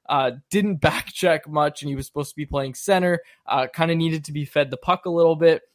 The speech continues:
Like you said, everything we've seen out of the N C double A suggests that he's not gonna be that player that we saw, uh, <laughs> when he was sixteen years old, which, of course, hot take,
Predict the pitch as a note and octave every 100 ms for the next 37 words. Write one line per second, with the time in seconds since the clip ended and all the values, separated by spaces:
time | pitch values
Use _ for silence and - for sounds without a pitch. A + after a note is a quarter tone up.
0 | - E3 F#3 F3 E3+ - A#2+ A#2+ D#3+ E3+
1 | G3 G3+ F#3 E3 D3 - D#3 D3+ C#3+ C#3+
2 | C#3+ - C#3 B2+ C3+ C3+ D#3 - C#3+ C#3
3 | C#3 - B2 C3 C3+ C#3 C#3+ - D#3 C#3+
4 | D3 C3+ C3+ - C#3+ C#3+ D#3 C3+ C#3+ C#3
5 | - C#3 C#3+ E3 _ _ _ - C#3 B2
6 | - - F3+ D#3+ C#3+ - E3 - E3 D#3
7 | D#3 D3+ D3 F3 A3 E3 D3+ _ _ _
8 | - F3 C#3+ - C#3+ - - -